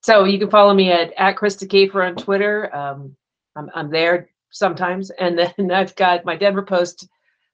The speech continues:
column. You can just, you know, Google Denver Post. And then I've got a Substack. I basically take my Post piece and about three or four days later, put it up on the Substack. So if you don't, you wanna get past the paywall, that's the way to do it. My, my Substack is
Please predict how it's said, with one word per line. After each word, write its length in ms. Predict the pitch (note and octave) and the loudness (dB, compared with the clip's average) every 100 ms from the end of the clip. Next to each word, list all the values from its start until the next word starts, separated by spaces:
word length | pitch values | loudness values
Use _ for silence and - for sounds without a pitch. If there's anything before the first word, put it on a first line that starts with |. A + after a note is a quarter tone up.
| _ | _
column. 460 | F#3+ F#3 F3+ E3+ E3 | 0 0 2 -2 -6
You 100 | D3 | -14
can 140 | D3 | -14
just, 200 | C#3+ - - | -16 -18 -16
you 120 | C#3+ | -14
know, 140 | B2+ | -12
Google 300 | C3 D#3 D3 | -12 -12 -10
Denver 260 | C#3 C3+ C3+ | -8 -10 -10
Post. 360 | - E3+ E3 - | -4 -2 -2 -6
And 100 | F3+ | -4
then 80 | F#3+ | -2
I've 140 | F#3+ | 0
got 140 | F#3+ | -2
a 40 | C#3+ | -2
Substack. 840 | - A3+ G#3+ F#3+ - D#3 D3 D#3+ - _ _ _ - | -4 -2 -2 -4 -2 0 0 -2 -8 _ _ _ -4
I 360 | F3+ F#3 F3+ - | -2 -2 -6 -6
basically 500 | G3 A3+ - G#3+ F#3+ | -2 -2 -4 -4 -4
take 240 | F3 F3 F3 | -2 -6 -4
my 180 | D#3 C#3+ | -6 -6
Post 460 | - G#3 G3 - | -2 0 -2 -6
piece 480 | G3+ F#3 F3+ E3+ - - | -6 -4 -6 -8 -14 -10
and 200 | E3 D#3 | -8 -8
about 340 | D#3 D#3 D3+ - _ | -6 -2 -2 -4 _
three 140 | G3 | 0
or 100 | F3+ | 0
four 200 | E3+ D#3+ | -4 -6
days 300 | D3 D3 C#3+ | -4 -6 -6
later, 300 | D3+ D3 D3 | -6 -4 -6
put 160 | D3 D#3 | -8 -6
it 80 | D3 | -6
up 140 | C#3+ | -4
on 100 | C#3 | -8
the 80 | C#3 | -8
Substack. 680 | - C#3 C3+ - C#3 C3+ | -8 -10 -8 -4 -4 -4
So 260 | - D3 C#3 | -8 -6 -6
if 80 | C#3 | -6
you 60 | |
don't, 200 | D3 D3+ - _ _ _ _ _ | -8 -8 -12 _ _ _ _ _
you 60 | F3 | -2
wanna 160 | F3 D3+ | -2 -2
get 140 | D3 | -4
past 280 | D3 C#3 - | -2 -2 -4
the 80 | - | -10
paywall, 440 | C#3+ C3+ C3+ C3 | -6 -4 -2 -2
that's 180 | C3 - | -6 -8
the 100 | C#3 | -4
way 140 | C3+ | -2
to 100 | C3 | -2
do 120 | C3+ C3+ | -4 -2
it. 100 | D3+ | 0
My, 240 | E3 E3 _ _ - | 0 -2 _ _ -4
my 100 | F3+ | 0
Substack 680 | F3 G#3 G3+ G3 G3+ F3+ E3+ | 2 4 4 4 4 4 2
is 320 | E3+ D#3 D3+ | -2 -2 -6